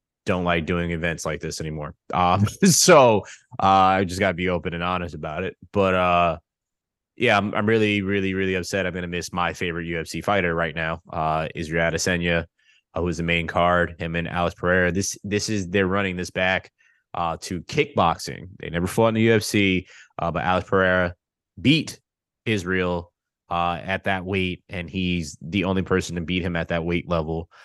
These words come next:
Um, so that's unfortunate, but this is U F C. This is different.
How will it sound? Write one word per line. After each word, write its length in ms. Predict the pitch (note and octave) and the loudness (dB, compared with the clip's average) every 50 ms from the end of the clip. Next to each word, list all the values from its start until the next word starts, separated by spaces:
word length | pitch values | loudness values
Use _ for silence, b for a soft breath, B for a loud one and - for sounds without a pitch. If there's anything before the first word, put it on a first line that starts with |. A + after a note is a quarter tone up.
| B B B B | B B B B
Um, 540 | - E2 D#2+ D#2+ D#2 D#2 D#2 D2+ D2+ D2+ - _ _ _ _ _ - | 0 2 2 2 2 0 -2 -4 -8 -12 -18 _ _ _ _ _ -12
so 140 | - - F#2 | -6 -4 -2
that's 180 | F#2+ F#2+ - | -2 -2 -2
unfortunate, 1040 | - G2+ G2 F#2 F#2 F2+ E2+ D#2+ _ - - F2+ G#2+ F#2+ - - F#2 F2+ F2+ F2 - _ _ _ | -2 -2 -2 -2 -4 -4 -6 -10 _ -8 0 2 2 2 2 2 0 0 0 -2 -2 _ _ _
but 340 | - G2 G#2 G2+ F#2 F2+ - - b b b b b b b - | 2 4 4 4 4 0 -4 -14 b b b b b b b -6
this 180 | G2 F#2+ - G#2 | -6 -4 -4 -4
is 240 | G2+ F2+ E2 - | -4 -6 -6 -4
U 160 | G2+ G#2 G#2+ G2+ | 0 2 2 2
F 80 | F#2 | 2
C. 400 | - - - G2 F#2 F2+ F2 F2 - | 2 -2 -2 0 0 -2 -2 -6 -6
This 160 | F#2 - - | -10 -10 -10
is 60 | G2+ | -8
different. 540 | E2 - G#2 F#2 - - F#2+ F2+ F2+ F2+ E2+ | -4 -2 -2 -2 -2 -2 -2 -2 -2 -4 -6